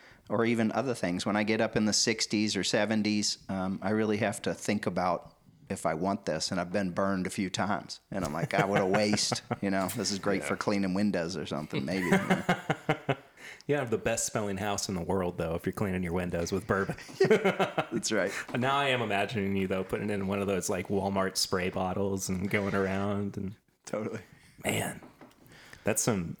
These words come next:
Speaker 2: innovation right there, I think.
Speaker 3: Was there, so you want, you wanted to put the story out, but was there some moment, or you were drinking on something and you were like, "I'm, I want to put my, I want to put a product out there. Like, I could,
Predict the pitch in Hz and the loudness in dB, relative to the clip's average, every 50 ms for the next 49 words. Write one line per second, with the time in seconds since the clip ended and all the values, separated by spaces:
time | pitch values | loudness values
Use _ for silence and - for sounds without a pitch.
0 | _ - 107 101 87 90 87 98 - - 101 87 87 87 87 - - 92 92 87 | _ 0 0 0 0 0 0 0 0 0 -2 -2 -2 -4 -2 -2 -2 -2 0 -2
1 | 90 101 - - - 87 87 90 - - - - - - _ _ - 107 135 135 | -2 -4 -4 -4 -6 -6 -6 -8 -10 -14 -20 -20 -20 -20 _ _ -4 -2 -2 -2
2 | - 160 147 127 117 87 65 - - - - - - - - 123 117 107 101 98 | -2 0 0 0 0 0 -2 -8 -14 -20 -20 -18 -16 -4 0 2 2 4 2 2
3 | 90 - - - _ _ - - - 95 90 90 98 110 - - 101 98 95 107 | 0 -2 -10 -20 _ _ -20 -14 -10 -10 -8 -4 -4 -4 -4 -4 -6 -4 -2 -2
4 | 113 113 104 95 - 107 - - - - - 90 85 87 85 80 76 - - 87 | -2 -2 -4 -2 -4 -6 -6 -6 -10 -6 -2 -2 0 0 0 0 0 -2 -4 -6
5 | 80 78 90 98 95 95 104 104 98 - - 151 160 156 101 85 80 82 92 92 | -4 -2 -4 -4 -2 -2 -2 -2 -2 -2 -6 -6 -6 -6 -8 -8 -6 -6 -4 -4
6 | 92 92 87 - - - 78 80 76 78 76 73 - _ 87 82 85 76 76 71 | -4 -6 -6 -6 -8 -8 -6 -4 -4 -6 -6 -8 -12 _ -12 -12 -10 -8 -8 -10
7 | 71 76 - 104 107 113 - 113 110 104 101 98 90 - - 95 92 92 - 92 | -10 -6 -4 -2 -2 -2 -2 -2 -2 -2 -2 -2 -4 -4 -6 -6 -6 -4 -4 -6
8 | 90 87 87 85 80 80 80 78 64 78 82 82 80 78 78 76 73 - - - | -4 -4 -4 -6 -6 -6 -8 -10 -10 -8 -6 -6 -4 -4 -4 -4 -4 -6 -10 -18
9 | - - - - - - _ _ _ _ _ _ _ _ _ _ _ 98 98 98 | -20 -20 -20 -20 -20 -20 _ _ _ _ _ _ _ _ _ _ _ 0 0 0
10 | 98 92 - - 85 90 92 92 87 95 90 - - - - 95 - 78 80 78 | 0 -4 -4 0 0 2 2 2 0 -2 -4 -6 -10 -8 -8 -8 -8 -8 -10 -8
11 | 78 78 80 76 - - 85 90 90 82 80 - - 76 73 - - 76 73 76 | -6 -6 -6 -6 -6 -6 -4 -4 -4 -6 -6 -8 -8 -8 -8 -8 -8 -6 -6 -6
12 | 78 - - - 71 69 - - - - - - - 73 65 67 67 - - 78 | -8 -10 -10 -10 -10 -10 -10 -12 -14 -14 -12 -12 -12 -10 -8 -8 -8 -6 -4 -4
13 | 87 - - 95 78 | -4 -4 -4 -8 -8